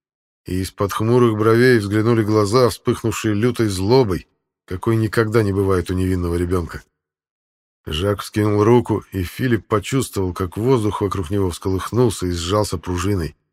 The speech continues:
Он успел среагировать, отпрыгнул, когда позади раздался грохот. Это затрещали ели, вырываемые с корнем, Забились друг об друга камни, вздымаясь и летая в воздухе. Воздух наполнился жужжанием, грохотом и стонами ветра.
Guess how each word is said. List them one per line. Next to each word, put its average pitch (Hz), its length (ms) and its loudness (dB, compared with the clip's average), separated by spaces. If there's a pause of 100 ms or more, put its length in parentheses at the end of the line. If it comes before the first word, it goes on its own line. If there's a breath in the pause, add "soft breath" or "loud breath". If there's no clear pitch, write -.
(880)
Он 90 160 -4
успел 113 340 2
среагировать, 113 680 4
отпрыгнул, 120 520 2
когда 110 260 2
позади 110 440 0
раздался 107 480 2
грохот. 101 520 0 (680)
Это 92 220 -4
затрещали 110 600 0
ели, 104 380 2
вырываемые 95 640 0
с - 60 -10
корнем, 104 500 0 (480)
Забились 107 680 0
друг 113 300 -2
об 101 140 -2
друга 110 300 2
камни, 120 460 2
вздымаясь 104 600 0
и 104 40 0
летая 101 340 2
в 92 60 -4
воздухе. 90 560 -2 (1120)
Воздух 101 500 0
наполнился 110 600 2
жужжанием, 107 720 2
грохотом 113 640 2
и - 20 -2
стонами 117 400 0
ветра. 113 500 2